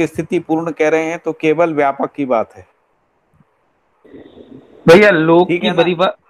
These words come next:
Speaker 2: लोक शब्द की परिभाषा या, अ, चारों अवस्थाएं, अखंड समाज, सार्वभौम व्यवस्था समेत तालमेल सहित वर्तमान इच्छा की
Speaker 1: हम्म।
Speaker 2: पूर्ति के लिए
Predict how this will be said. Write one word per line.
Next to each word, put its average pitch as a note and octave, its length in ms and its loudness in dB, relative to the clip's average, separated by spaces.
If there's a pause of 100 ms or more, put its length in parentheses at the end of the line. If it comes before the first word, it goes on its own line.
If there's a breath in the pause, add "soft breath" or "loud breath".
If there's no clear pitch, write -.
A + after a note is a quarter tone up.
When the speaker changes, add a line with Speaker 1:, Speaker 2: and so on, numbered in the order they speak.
(140)
Speaker 2:
लोक E3+ 400 -4
शब्द F3+ 400 -4
की F#3+ 80 -10
परिभाषा E3 600 0
या, F3 260 2 (680)
अ, D3 140 2
चारों D#3 420 2
अवस्थाएं, E3+ 600 2
अखंड E3+ 360 -2
समाज, D#3+ 380 0
सार्वभौम D3+ 600 -2
व्यवस्था D3 440 -4
समेत C#3+ 440 -8
तालमेल D3+ 460 -2
सहित C#3 360 -6
वर्तमान C3 500 -6 (1700)
इच्छा E3 280 -2
की F3 160 -2
Speaker 1:
हम्म। - 100 -6
Speaker 2:
पूर्ति G#3 300 -4
के F3 140 -6
लिए - 160 -8